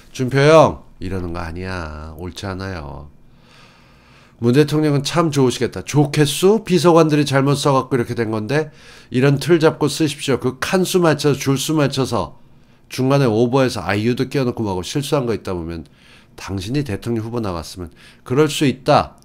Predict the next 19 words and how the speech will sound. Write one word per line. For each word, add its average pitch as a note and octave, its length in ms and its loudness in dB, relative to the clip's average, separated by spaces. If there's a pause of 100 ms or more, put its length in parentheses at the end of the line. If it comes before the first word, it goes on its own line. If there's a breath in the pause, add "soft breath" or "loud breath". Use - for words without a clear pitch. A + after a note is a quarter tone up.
(140)
뭐가 B2+ 300 0
됐건 C3+ 260 -2
화우파 C3+ 400 -2
잘 G#2+ 200 -6
이끌어라." F#2+ 460 -8 (260 soft breath)
이 G#2 140 -6
정도는 G#2+ 520 2
안 F3+ 160 0
되는 E3 280 2
거예요? A#2 440 -2 (1400)
하태경이야. D3 760 -2
언급도 C3 420 -4
안 D3+ 120 -4
하겠습니다. C#3+ 680 -8 (400)
무슨 - 260 -20 (840 soft breath)
말 - 160 -16
같은 - 320 -20
소리를 - 360 -20
해야지. - 340 -20